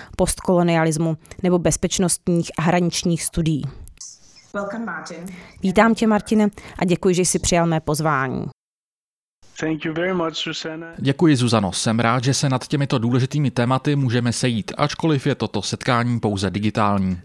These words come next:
Speaker 3: To the digital sphere.
Speaker 2: So let me ask you first question.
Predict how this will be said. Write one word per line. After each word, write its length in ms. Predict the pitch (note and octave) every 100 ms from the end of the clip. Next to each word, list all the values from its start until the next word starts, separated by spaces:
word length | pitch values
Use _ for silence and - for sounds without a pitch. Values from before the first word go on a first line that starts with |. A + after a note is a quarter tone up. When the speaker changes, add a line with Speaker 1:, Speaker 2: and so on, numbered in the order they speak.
| -
Speaker 3:
To 60 | -
the 220 | C#3+ C#3 C3
digital 420 | C#3 C#3 - C3+
sphere. 420 | - - D3+ C3 B2 - - _ _ - - -
Speaker 2:
So 240 | - A3 A3+
let 120 | A#3+
me 500 | C4+ G#3+ F3+ F3+ F3+
ask 200 | F#3+ F#3+
you 100 | F3
first 300 | F#3+ F3+ -
question. 600 | F3+ F3 - B2+ D3